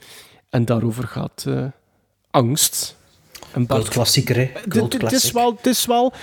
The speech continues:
Speaker 1: ik wou die al heel lang zien en dat wordt effectief wel aanzien als een cultfilm.
Speaker 2: Stond ook op mijn watchlist, dus, eh, dat had eventueel wel een Stockholm-syndroom van mij ooit kunnen zijn.
Speaker 1: Ah, ja.
Speaker 2: Ehm, dus ja, Angst beginnen kijken. Waar gebeurt verhaal?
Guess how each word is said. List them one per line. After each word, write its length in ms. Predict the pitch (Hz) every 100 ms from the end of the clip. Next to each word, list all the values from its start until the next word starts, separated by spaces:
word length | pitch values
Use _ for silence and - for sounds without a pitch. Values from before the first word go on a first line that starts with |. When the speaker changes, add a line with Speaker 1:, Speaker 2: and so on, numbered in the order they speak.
| - -
Speaker 1:
ik 140 | 165
wou 120 | 220
die 120 | 196 180
al 100 | 147
heel 240 | 107 170
lang 220 | 202 165
zien 200 | 123 196
en 100 | 214
dat 160 | 139 135
wordt 200 | 156 -
effectief 380 | - 160 - 170
wel 200 | 147 147
aanzien 380 | 135 127 127 170
als 220 | 135 120
een 120 | 120
cultfilm. 520 | - 139 - 131 - - - - - -
Speaker 2:
Stond 320 | - - 135
ook 120 | 117 151
op 60 |
mijn 140 | 110 101
watchlist, 600 | 110 - 147 156 - - 127
dus, 220 | 110 -
eh, 240 | 107 104
dat 760 | 104 104 - - - - - 107
had 20 |
eventueel 440 | 110 101 101 123 113
wel 140 | 107
een 100 | 107
Stockholm-syndroom 840 | - 139 - 131 113 139 120 131
van 120 | 135 123
mij 220 | 123 -
ooit 200 | 135 139
kunnen 240 | 139 120
zijn. 240 | 113 135 160
Speaker 1:
Ah, 160 | 214 285
ja. 100 | 233 - 104 -
Speaker 2:
Ehm, 500 | 139 139 139 139 139 - -
dus 160 | 139 127
ja, 120 | 143
Angst 420 | 185 143 170 160
beginnen 340 | 165 156 139
kijken. 460 | 127 135 170 220 214 - - _ -
Waar 260 | 110 113 120
gebeurt 280 | 104 107
verhaal? 460 | - 95 101 120 143